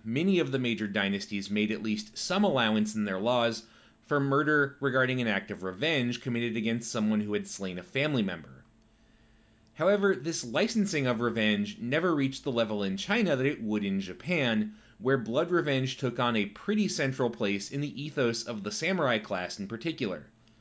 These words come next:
After all, for a warrior class, the idea of blood revenge lay at an intersection between two concepts central to warrior identity, the notion of proving one's own martial virtues by defeating your enemies,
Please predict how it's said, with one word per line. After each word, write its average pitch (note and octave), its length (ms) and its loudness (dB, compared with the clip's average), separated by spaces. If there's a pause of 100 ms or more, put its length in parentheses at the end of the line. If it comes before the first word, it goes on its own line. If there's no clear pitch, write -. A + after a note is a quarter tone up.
(840)
After C3+ 360 2
all, E3+ 140 4
for D3 220 -2
a C3+ 80 4
warrior C#3 460 2
class, A#2 560 0 (140)
the D#3+ 140 0
idea G3 200 2
of F#3+ 140 -2
blood D#3+ 260 0
revenge A2 500 2
lay B2 220 0
at A#2+ 60 -4
an A#2+ 100 -4
intersection B2+ 680 -2
between A2+ 520 -2
two F#3 260 -6
concepts D3+ 760 -2
central D3 480 -2
to C3+ 120 -2
warrior F#2 440 0
identity, G2+ 640 -4 (480)
the A2+ 100 0
notion B2+ 400 2
of A2 160 -2
proving D3 400 0
one's A2+ 240 2
own A2 160 2
martial G2 380 -2
virtues D3+ 480 -2
by A2 160 0
defeating G2 480 -4
your F2 140 -8
enemies, C#3+ 600 -4